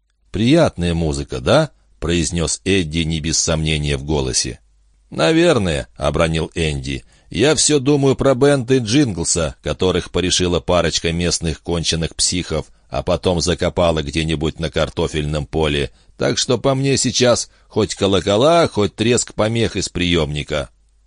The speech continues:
Похоже, Хейвен стал несчастливым местом. Нутром чую, пусть это и глупо звучит». «Моей голове здесь точно не повезло», посетовал Эдди. «Она просто зверски раскалывается». «Покончим с этим и уберемся»,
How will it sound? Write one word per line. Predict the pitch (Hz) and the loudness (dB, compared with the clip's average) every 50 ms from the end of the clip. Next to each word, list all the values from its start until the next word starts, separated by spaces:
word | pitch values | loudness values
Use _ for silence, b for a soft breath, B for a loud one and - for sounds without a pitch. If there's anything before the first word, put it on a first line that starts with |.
| _ | _
Похоже, | - - - - - 131 147 143 113 135 135 120 - - _ _ _ | -2 -2 -2 2 2 4 4 4 6 4 2 2 0 -4 _ _ _
Хейвен | - - 107 131 135 135 131 127 | -2 2 4 4 6 4 4 2
стал | 113 - - 117 127 123 | 0 0 2 2 2 2
несчастливым | 117 120 120 110 - - 117 - - 117 143 139 101 90 85 82 | 2 0 0 0 0 0 0 0 0 2 2 2 2 2 0 0
местом. | 80 80 80 73 - - - 71 69 65 - - _ _ _ _ _ | -2 -2 -2 -2 -2 -2 -4 -6 -8 -8 -10 -16 _ _ _ _ _
Нутром | - 92 117 95 - 117 135 151 147 123 90 | -2 -2 -2 0 0 2 4 4 4 2 0
чую, | - - - 87 82 78 73 69 67 65 | -4 -4 -2 -2 0 0 -2 -2 -4 -6
пусть | - - - 110 98 - - | -8 -2 0 0 0 0 0
это | 98 90 85 - 90 | -2 -2 0 0 0
и | 87 85 | 0 0
глупо | 85 92 92 85 73 82 | 0 0 0 0 0 0
звучит». | 78 64 76 80 82 - - 78 73 - - - _ _ _ _ _ _ _ _ _ _ | -2 -2 -2 -4 -4 -4 -2 -4 -4 -6 -10 -20 _ _ _ _ _ _ _ _ _ _
«Моей | - 78 87 95 113 135 139 127 113 | -10 -4 -2 0 2 2 2 2 2
голове | 117 127 131 135 131 127 135 131 123 | 0 0 2 2 2 2 2 2 2
здесь | 95 - 120 123 117 - | 0 0 -2 -2 -2 -2
точно | - _ - 139 127 - - - | -4 _ 2 2 2 2 -2 -4
не | 85 85 82 | -2 -2 -2
повезло», | 73 80 78 73 78 71 65 76 80 78 73 69 - _ _ - _ | -2 -2 -2 -2 -2 -4 -2 -2 -2 -2 -2 -4 -6 _ _ -12 _
посетовал | - 71 - - 80 80 73 - 76 76 78 - - | -4 -2 0 0 0 0 0 -2 -4 -4 -4 -4 -4
Эдди. | 82 82 78 73 67 64 71 69 64 - b b b b b | -4 -4 -4 -4 -4 -6 -6 -6 -6 -8 b b b b b
«Она | - 80 92 104 101 90 | -6 -4 0 0 0 0
просто | - 90 104 131 143 - - - 113 | 0 0 2 2 2 2 0 -2 -2
зверски | 92 67 71 87 104 104 92 - - - | -2 -2 0 2 2 2 0 -2 -4 -2
раскалывается». | 90 92 87 - - 85 85 80 71 67 62 64 64 62 - - 62 53 - _ _ _ _ _ _ _ _ _ _ | 0 0 0 0 0 0 0 0 0 -2 -4 -6 -8 -6 -6 -6 -6 -6 -12 _ _ _ _ _ _ _ _ _ _
«Покончим | - - 120 - - 170 180 175 139 - 135 117 95 | -2 -2 -2 0 2 2 2 2 2 0 0 0 0
с | - 110 | 0 0
этим | 98 76 - 80 80 85 | 0 0 0 -4 -4 0
и | 98 117 | 2 2
уберемся», | 127 135 123 123 131 113 113 110 107 95 - - 90 80 69 | 2 2 2 2 2 4 4 2 2 2 0 0 -2 -2 -4